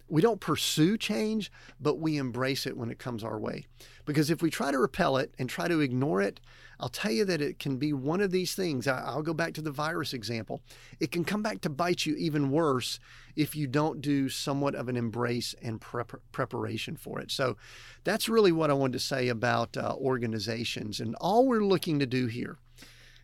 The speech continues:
and again, I'm, I'm going down this, uh, virus, virus analogy. All we really want to do is we want to do the things far in advance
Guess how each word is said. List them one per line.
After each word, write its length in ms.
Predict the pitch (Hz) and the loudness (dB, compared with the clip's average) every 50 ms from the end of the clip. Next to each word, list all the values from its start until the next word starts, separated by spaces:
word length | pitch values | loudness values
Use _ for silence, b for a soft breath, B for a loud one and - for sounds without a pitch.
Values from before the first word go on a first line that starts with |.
| B B | B B
and 140 | - 131 131 | -6 -4 -4
again, 340 | 131 120 131 131 123 107 101 | -2 0 2 2 2 2 0
I'm, 180 | 110 113 107 - - 139 95 | -2 -4 -6 -6 -6 -6 -4
I'm 120 | 120 120 | -2 0
going 320 | 101 123 127 139 143 143 139 | 2 4 6 6 6 6 6
down 340 | 135 127 127 131 127 123 | 6 4 4 4 4 2
this, 320 | 123 123 117 107 - - - | 2 0 0 0 -2 -4 -4
uh, 360 | 127 - 57 - 65 67 - - | -4 -4 -4 -4 -6 -6 -8 -8
virus, 760 | 139 101 107 104 107 120 127 127 127 123 113 - - - - B B B B B B B B B B | -8 -6 -4 -2 0 0 0 0 0 0 -2 -2 -4 -6 -8 B B B B B B B B B B
virus 480 | - 104 131 127 131 131 131 123 - | -4 0 0 2 2 2 2 0 0
analogy. 800 | 131 117 110 107 107 113 120 123 123 113 98 104 107 104 95 - - B B B B B B B B | -2 -2 0 0 0 2 2 2 0 0 -2 -4 -4 -6 -8 -10 -14 B B B B B B B B
All 320 | B 151 180 214 240 254 254 | B 0 2 4 4 6 6
we 180 | 240 220 196 | 4 4 4
really 460 | 175 151 139 139 156 170 170 165 156 143 | 2 2 2 4 4 4 4 4 2 2
want 300 | 135 127 120 127 - - | 2 0 -2 -4 -6 -8
to 100 | - 117 | -10 -10
do 360 | 107 - - - - - - - - - - b b b b b b b | -8 -8 -10 -10 -10 -12 -14 -16 -20 -20 -20 b b b b b b b
is 240 | 139 135 135 120 | -2 -2 -2 0
we 240 | 131 147 170 208 240 | 0 0 2 2 2
want 360 | 254 233 220 208 196 170 - | 2 2 2 0 0 0 -2
to 120 | - 170 147 | -2 -2 -2
do 300 | 131 113 139 151 160 156 | 0 2 2 2 2 2
the 140 | 139 135 127 | -2 -2 -2
things 420 | - 135 123 113 113 107 101 - | -2 -2 -2 -2 -2 -4 -4 -6
far 420 | - - - 147 143 147 170 180 | -8 -6 -4 -2 -2 0 0 0
in 120 | 185 180 175 | 0 0 0
advance 680 | 170 156 147 160 165 165 170 180 - 220 - - - | -2 -2 -2 -2 -2 -2 -2 -4 -6 -6 -8 -10 -10